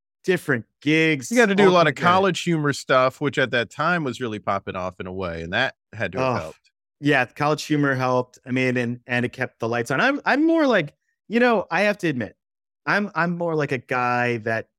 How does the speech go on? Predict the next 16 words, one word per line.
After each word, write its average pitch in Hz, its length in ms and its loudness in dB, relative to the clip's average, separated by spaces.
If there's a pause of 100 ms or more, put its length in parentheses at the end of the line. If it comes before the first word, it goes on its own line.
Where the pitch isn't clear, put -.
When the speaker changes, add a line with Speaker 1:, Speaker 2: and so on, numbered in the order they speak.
(100)
Speaker 1:
does, 123 500 -2 (160)
it, 190 180 2
it, 190 140 -2
there's, 180 520 0
in, 156 240 -4
in 180 180 0
this 226 220 0
moment, 151 440 -2 (180)
which 139 240 -8
is 123 120 -10
great, 117 580 -4 (580)
I'm 131 200 0
creating 127 520 0
more 156 340 -2 (360)
Speaker 2:
Mm-hmm. 135 260 -6
Speaker 1:
and, 131 260 -2